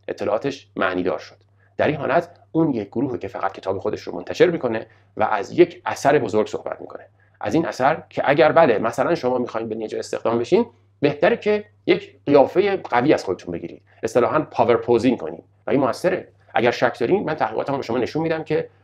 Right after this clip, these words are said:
عدد پی ولیو کوچکتر از پنج صدم به دست اومده. اما ما الان می‌فهمیم که این هیچ معنی نداره. این چیزی که براتون توصیف کردم حاصل یک توهم و خیال نبوده، خانم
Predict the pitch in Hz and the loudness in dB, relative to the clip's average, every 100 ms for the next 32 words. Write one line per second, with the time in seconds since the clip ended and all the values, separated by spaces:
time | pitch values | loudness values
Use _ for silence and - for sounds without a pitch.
0 | _ - 113 139 170 120 107 107 120 147 | _ -2 2 2 0 0 0 0 -2 -4
1 | 151 107 - 107 104 - - 92 104 - | -4 -6 -2 -4 -4 -8 -6 -4 -6 -4
2 | 78 - - - _ _ _ _ _ _ | -4 -4 -10 -20 _ _ _ _ _ _
3 | _ _ - 123 131 - 104 131 131 110 | _ _ 0 4 4 0 -2 -2 -2 -4
4 | 110 107 113 - _ - 117 - 139 - | -6 -6 -8 -10 _ -8 -8 -4 -4 -4
5 | 95 92 95 95 - _ _ _ _ _ | -6 -4 -4 -6 -10 _ _ _ _ _
6 | - - - 220 190 170 147 127 127 - | -20 -20 -2 0 0 0 0 0 -2 -2
7 | 113 123 - 120 117 180 110 - 113 - | -2 -4 -4 -2 0 -2 -4 -4 -6 -4
8 | 123 120 113 110 113 - - 127 107 - | 0 2 2 -2 -6 -10 -4 0 0 0
9 | 113 101 127 131 120 95 - - _ _ | -6 -2 0 0 -2 -6 -14 -20 _ _
10 | _ - 165 | _ 0 2